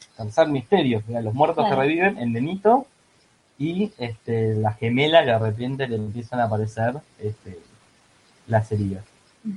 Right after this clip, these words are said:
Speaker 1: Y hay un cuarto misterio.
Speaker 2: Los, los ciervos no.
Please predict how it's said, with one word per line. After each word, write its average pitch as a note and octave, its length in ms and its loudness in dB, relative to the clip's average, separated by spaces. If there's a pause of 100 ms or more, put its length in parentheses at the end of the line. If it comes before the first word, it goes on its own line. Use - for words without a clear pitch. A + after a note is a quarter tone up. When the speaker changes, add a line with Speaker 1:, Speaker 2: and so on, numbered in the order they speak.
Speaker 1:
Y C3 60 0
hay E3+ 80 4
un C3 120 2
cuarto A#2 340 6
misterio. G#2 500 -2 (1500)
Speaker 2:
Los, G3+ 200 -2 (880)
los G3 180 -10
ciervos A#3 500 -2
no. G3 180 -12